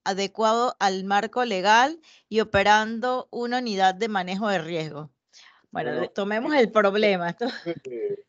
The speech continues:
Speaker 2: ahí para que se vean, ahí el, se-, la propuesta, si quiere,
Speaker 1: O sea, tiene el
Speaker 2: lecciones
Speaker 1: problema y tiene
Speaker 2: para
Speaker 1: la
Speaker 2: la
Speaker 1: propuesta
Speaker 2: derecha,
Speaker 1: ya.
Speaker 2: para ver de dónde vino la propuesta.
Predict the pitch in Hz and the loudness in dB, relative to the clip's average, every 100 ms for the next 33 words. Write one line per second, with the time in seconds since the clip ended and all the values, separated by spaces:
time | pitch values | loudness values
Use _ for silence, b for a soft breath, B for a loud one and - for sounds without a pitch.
0 | - 135 156 190 175 190 170 147 151 143 | -4 2 4 2 6 6 6 6 4 6
1 | 160 180 175 180 208 - 139 147 165 170 | 6 6 2 -4 -12 -2 0 4 4 2
2 | 165 143 139 139 123 127 123 127 - 180 | 4 2 4 2 2 0 -4 -6 2 2
3 | 170 151 165 - _ _ _ _ 127 120 | 2 0 0 -2 _ _ _ _ -12 0
4 | 143 147 156 156 139 120 117 123 190 214 | 6 8 8 8 6 4 -4 0 2 6
5 | 240 285 285 269 254 285 311 339 254 - | 6 6 4 4 4 6 2 2 -8 -8
6 | 233 240 151 139 127 123 107 104 - 151 | -2 2 4 4 0 -2 -4 -4 0 0
7 | 160 139 120 120 123 131 135 139 135 135 | -2 -10 -8 -6 -4 -2 -2 -2 0 0
8 | 139 135 131 123 113 110 113 113 - 135 | -2 -6 -2 0 0 2 2 0 -4 -14